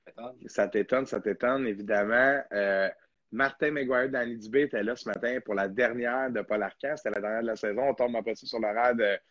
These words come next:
Speaker 2: d'été, hein, je vais m'ennuyer de
Speaker 1: Ouais,
Speaker 2: ma
Speaker 1: eux autres, dans le
Speaker 2: Paul
Speaker 1: fond, s'ils
Speaker 2: Arcand.
Speaker 1: avaient tout leur show, puis le Canadien s'en va en finale, ou peut-être pas en finale encore,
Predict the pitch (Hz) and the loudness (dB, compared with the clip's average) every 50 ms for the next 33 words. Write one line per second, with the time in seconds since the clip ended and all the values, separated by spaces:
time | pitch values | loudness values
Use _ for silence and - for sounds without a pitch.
0 | _ _ _ _ - 123 123 151 156 156 - 170 170 170 175 180 147 127 127 131 | _ _ _ _ -6 2 4 4 4 6 6 6 8 8 8 6 6 4 2 2
1 | 131 127 123 123 127 123 123 123 120 117 117 120 120 - - - 127 110 107 107 | 2 0 -2 -2 -2 -2 -2 -2 -4 -4 -2 4 6 8 8 8 8 4 2 -2
2 | 104 110 113 127 113 - 113 113 107 101 - - - 104 98 98 101 110 - - | -4 -4 -4 -6 -4 -2 -2 -2 -2 -2 -6 -6 -6 -4 -4 -4 -6 -8 -12 -16
3 | 160 - - 135 120 110 104 - - 165 175 175 - 214 180 - 127 117 110 113 | -14 -8 -4 -4 -4 -4 -6 -10 -10 -10 -10 -10 -12 -16 -12 -10 -10 -10 -10 -12
4 | 147 143 - 107 107 117 117 101 - _ 120 120 123 127 117 104 92 98 92 90 | -12 -10 -8 -8 -6 -6 -8 -10 -12 _ -14 -12 -12 -12 -14 -16 -16 -12 -12 -12
5 | - _ - 110 107 - 131 120 - _ - 120 123 127 113 104 - 143 151 156 | -12 _ -10 -8 -6 -4 -6 -6 -6 _ -12 -10 -8 -8 -8 -8 -6 -6 -6 -6